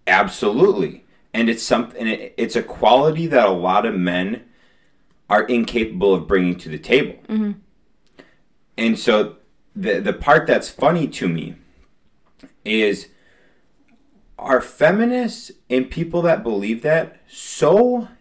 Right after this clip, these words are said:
Speaker 1: naive and foolish to think that men would not prefer their wives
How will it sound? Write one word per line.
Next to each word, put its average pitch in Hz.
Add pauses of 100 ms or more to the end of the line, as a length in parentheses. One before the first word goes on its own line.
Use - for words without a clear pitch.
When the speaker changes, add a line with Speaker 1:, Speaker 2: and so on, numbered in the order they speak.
Speaker 1:
naive 113 (760)
and 117
foolish - (720)
to 151
think 175 (140)
that 120
men 107 (440)
would 123
not 139
prefer 160 (400)
their 127
wives 131